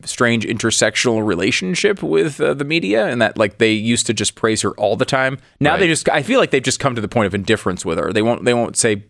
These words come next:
Speaker 1: good or bad things about her anymore.
Speaker 2: Yeah.
Speaker 1: They can't praise
Speaker 2: Yeah.
Speaker 1: her anymore because
Speaker 2: It's really
Speaker 1: she's saying
Speaker 2: true.
Speaker 1: stuff that's out of line. But I also think she's got enough points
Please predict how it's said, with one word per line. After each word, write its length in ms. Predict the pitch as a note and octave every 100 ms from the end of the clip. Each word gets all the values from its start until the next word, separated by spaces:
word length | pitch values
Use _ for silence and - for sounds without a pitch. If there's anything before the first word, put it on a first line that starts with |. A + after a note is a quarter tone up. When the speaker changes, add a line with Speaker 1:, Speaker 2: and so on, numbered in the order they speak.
| -
Speaker 1:
good 160 | A2+
or 140 | G#2 G2+
bad 260 | F#2 F2+
things 220 | - F2 E2+
about 200 | F2+ F2
her 80 |
anymore. 380 | F2+ F#2 F#2+ G#2 _ _ _
Speaker 2:
Yeah. 260 | E2 C2 - -
Speaker 1:
They 140 | C3+
can't 260 | - F3 A#2+
praise 240 | D3+ D#3
Speaker 2:
Yeah. 60 | D3+
Speaker 1:
her 60 |
anymore 340 | G#2 F#2+ G2 C#3+
because 180 | B2+ B2+
Speaker 2:
It's 80 | G#2+
really 120 | G#2
Speaker 1:
she's 100 | F2+
saying 260 | C3 C#3 D#3+
Speaker 2:
true. 80 | -
Speaker 1:
stuff 300 | - C3 -
that's 160 | B2
out 180 | - C3
of 60 | C3+
line. 340 | F3+ - G2+ - _ _ _ C#3+
But 120 | C#3+
I 120 | D#3+
also 260 | F3+ E3+ D3
think 180 | C#3
she's 200 | - B2
got 120 | - A2+
enough 240 | A2+ -
points 320 | - B2 -